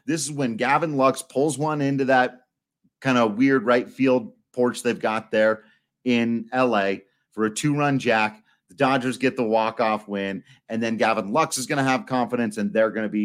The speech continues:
you know, just go on another huge tear or whatever. And then once he walked Lux, you thought, "No, no, no, better story for the Dodgers." Corey Seager walks it off with his third home run of the night. Guy's already hit two.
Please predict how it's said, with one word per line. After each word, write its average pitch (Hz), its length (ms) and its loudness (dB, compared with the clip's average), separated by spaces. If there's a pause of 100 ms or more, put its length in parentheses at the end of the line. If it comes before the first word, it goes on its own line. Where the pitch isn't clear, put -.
(140)
you 101 100 -10
know, 92 100 -10
just 82 220 -18
go 101 160 0
on 98 300 -4
another 95 340 -10
huge 87 320 -16
tear 82 200 -6
or 78 60 -6
whatever. 78 360 -10 (460)
And 127 140 4
then 196 360 2 (800)
once 139 220 0
he 143 100 0
walked 127 360 0
Lux, 156 320 0
you 120 60 -2
thought, 113 400 0 (400)
"No, 127 180 2
no, 120 80 2
no, 92 240 -2 (420)
better 151 300 4
story 95 440 -4
for 87 180 -10
the 78 80 -12
Dodgers." 73 500 -14 (380)
Corey 131 320 2
Seager 170 560 2
walks 95 400 -2
it 85 80 -6
off 80 280 -6 (320)
with 131 160 2
his 131 240 0 (200)
third 156 320 4
home 135 320 0
run 120 160 0
of 95 100 -6
the 92 80 -12
night. 151 340 -4
Guy's 98 300 -4
already 98 420 -2
hit 98 300 -8
two. 151 260 2